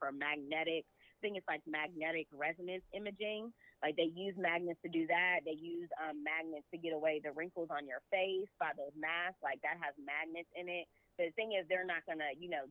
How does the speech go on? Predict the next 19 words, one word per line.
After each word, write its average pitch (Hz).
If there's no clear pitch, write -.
tell 185
you 139
the 151
strength 226
of 208
the 196
magnets 196
and 151
what 185
all, 180
what 175
all 175
it, 165
um, 156
is 151
capable 165
of 147
doing 180
because, 147